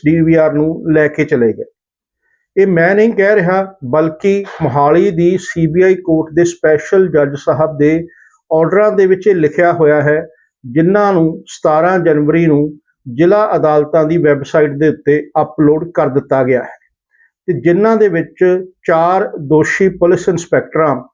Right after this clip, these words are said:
ਰੌਣੀ ਸਿੰਘ, ਹੈਰੀ ਬੋਪਾ ਰਾਏ, ਹਰਜਿੰਦਰ ਸਿੰਘ, ਸ਼ਮਿੰਦਰ ਸਿੰਘ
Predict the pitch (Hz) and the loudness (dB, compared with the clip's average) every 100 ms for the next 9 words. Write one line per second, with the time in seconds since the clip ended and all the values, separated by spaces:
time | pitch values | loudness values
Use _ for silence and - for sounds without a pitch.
0 | _ _ _ - 147 143 156 175 170 196 | _ _ _ -4 0 2 2 2 0 -2
1 | 196 190 185 _ - 151 151 165 165 170 | -2 -4 -8 _ -6 -2 0 0 0 0
2 | 170 165 160 165 170 170 _ _ _ 151 | 2 2 2 0 -4 -12 _ _ _ -4
3 | 131 151 156 175 170 185 185 175 175 _ | 0 2 2 0 0 -2 -2 -4 -8 _
4 | _ - - 160 147 151 170 170 180 180 | _ -16 -4 0 2 2 0 0 -2 0
5 | 156 | 0